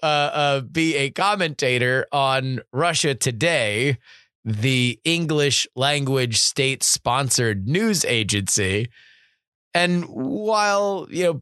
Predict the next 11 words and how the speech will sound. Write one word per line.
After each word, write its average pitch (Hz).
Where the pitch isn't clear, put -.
usually 185
my 139
segments 120
are 110
about 110
technology 107
or 101
whatever 104
the, 101
uh, 101
current 143